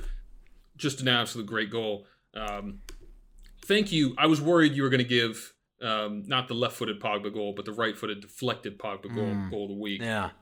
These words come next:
Speaker 1: Uh,
Speaker 2: No, I,
Speaker 1: I
Speaker 2: no,
Speaker 1: was
Speaker 2: not
Speaker 1: not
Speaker 2: that
Speaker 1: gonna
Speaker 2: much
Speaker 1: be having that.
Speaker 2: shithousery. I'm gonna hold your feet to the fire, Patrick.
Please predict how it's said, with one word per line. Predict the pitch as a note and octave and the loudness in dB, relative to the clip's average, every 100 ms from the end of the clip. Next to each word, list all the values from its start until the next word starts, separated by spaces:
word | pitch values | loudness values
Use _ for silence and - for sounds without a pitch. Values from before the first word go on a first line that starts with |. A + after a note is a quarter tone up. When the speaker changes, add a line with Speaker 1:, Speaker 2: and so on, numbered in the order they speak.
| - | -12
Speaker 1:
Uh, | A2+ G2 G2 | -8 -6 0
Speaker 2:
No, | B2 | 4
I, | A#2 A2+ B2+ | 6 6 6
Speaker 1:
I | |
Speaker 2:
no, | D3+ | 4
Speaker 1:
was | |
Speaker 2:
not | D#3+ D#3 | 4 8
Speaker 1:
not | E3 E3 | 10 10
Speaker 2:
that | D#3+ | 10
Speaker 1:
gonna | C#3 | 8
Speaker 2:
much | C3 | 6
Speaker 1:
be | A#2 | 6
having | - B2 A2+ | 6 6 6
that. | G#2+ G2+ | 2 2
Speaker 2:
shithousery. | A2 A#2 | 2 6
I'm | F#3 | 10
gonna | G3+ | 12
hold | A#3 G#3+ | 12 10
your | G3+ | 4
feet | - A3+ | 2 0
to | C#3+ | 0
the | |
fire, | - G#3+ F#3 | 4 6 6
Patrick. | A#2+ G#2 - G2+ | 6 2 2 -4